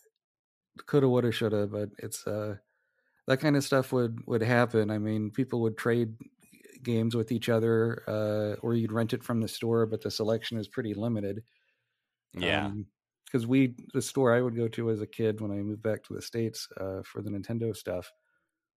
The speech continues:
Speaker 1: was just next to the grocery store, and it was a really tiny video rental
Speaker 2: Mm-hmm.
Speaker 1: place. And then when we found about Blockbuster Video, we just couldn't believe how big it was.
Speaker 2: How big the selection was. You could, you
Speaker 1: Yes,
Speaker 2: could
Speaker 1: yeah, the
Speaker 2: rent a
Speaker 1: selection.
Speaker 2: Game Genie from Blockbuster. Holy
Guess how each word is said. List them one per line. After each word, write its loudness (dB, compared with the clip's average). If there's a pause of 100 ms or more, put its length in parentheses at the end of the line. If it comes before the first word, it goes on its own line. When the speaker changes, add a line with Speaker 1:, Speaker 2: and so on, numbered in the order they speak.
(180)
Speaker 1:
was 0
just -2
next -4
to -2
the 0
grocery 0
store, -6
and -4
it -10
was -8
a -2
really -2
tiny -4
video 0
rental -2
Speaker 2:
Mm-hmm. -8
Speaker 1:
place. -6
And -2
then 0
when -2
we 0
found 0
about -4
Blockbuster -6
Video, -2
we -8
just -8
couldn't -6
believe -6
how -4
big -4
it -8
was. -12 (1080)
Speaker 2:
How -16
big -14
the -16
selection -6
was. -10
You -20
could, 6
you -4
Speaker 1:
Yes, -10
Speaker 2:
could 0
Speaker 1:
yeah, 2
the -4
Speaker 2:
rent -8
a -8
Speaker 1:
selection. -6
Speaker 2:
Game 0
Genie -6
from -12
Blockbuster. -10
Holy -10